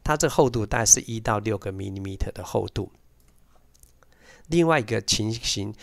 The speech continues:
就像P N燃料电池，那个质子交换膜燃料电池，那这个质子交换膜燃料电池呢，它等-，这边也是流道 flow channel，这边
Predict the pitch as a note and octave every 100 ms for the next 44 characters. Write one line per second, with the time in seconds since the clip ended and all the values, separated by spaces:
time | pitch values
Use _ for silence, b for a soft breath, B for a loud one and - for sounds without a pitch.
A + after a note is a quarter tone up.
0 | B - B2+ C3+ G#2+ G2 _ _ - C3
1 | C3+ A2+ G2+ G2+ A2+ G#2+ G#2 F#2+ - -
2 | - _ b b b b - C3 - G2
3 | F#2+ F#2+ - A#2 G#2 A#2 A2 A2+ F#2+ F#2
4 | F#2 F2+ G#2 F#2+ G2+ F#2+ - G#2 - _
5 | B B B - D#3 D#3 D3 B2 D3 A#2+
6 | - A#2+ A#2+ A2 G#2 G2+ F#2+ A2 G#2+ A2+
7 | G2 - G2 G2 G#2 B B - - A#2+
8 | A#2 A2+ b b _ G#2+ - - C3 B2+
9 | - G#2+ F#2+ F#2+ G#2+ G2 - G#2 G#2 -
10 | - G2+ F#2 F2+ _ B B - D3+ D#3+
11 | D#3+